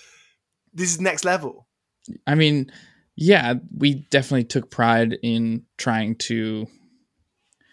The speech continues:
Speaker 2: at the time, it was a little bit of, like, we wanted to try and show off, I guess, for lack of better terms. Like, we, we, we knew, like, when we were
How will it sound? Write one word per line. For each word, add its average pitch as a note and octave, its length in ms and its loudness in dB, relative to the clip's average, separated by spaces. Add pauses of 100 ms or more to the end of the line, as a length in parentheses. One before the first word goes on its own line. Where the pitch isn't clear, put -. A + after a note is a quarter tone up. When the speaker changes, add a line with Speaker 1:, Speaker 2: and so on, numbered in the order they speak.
(560)
Speaker 2:
at D3 120 2
the D3 80 2
time, D#3 440 4
it - 60 -2
was A#2 120 0
a A#2 60 2
little B2 160 4
bit A#2 160 4
of, A2 120 0
like, G2+ 220 -6
we A#2+ 100 -4
wanted A#2 280 0
to A2+ 60 -14
try A2+ 200 -4
and G#2+ 100 -4
show A2 300 -4
off, G#2+ 520 -4
I C3 100 -4
guess, C#3 280 -2
for C3 220 -4
lack C#3 260 -4
of C#3 240 -6 (640)
better C3 220 2
terms. C3 580 0
Like, C#3 160 -2
we, D3 200 6
we, D3 220 2 (240)
we D3 100 4
knew, D3+ 380 -2 (480)
like, C3+ 220 2
when C#3 160 2
we D3+ 100 4
were C#3 200 2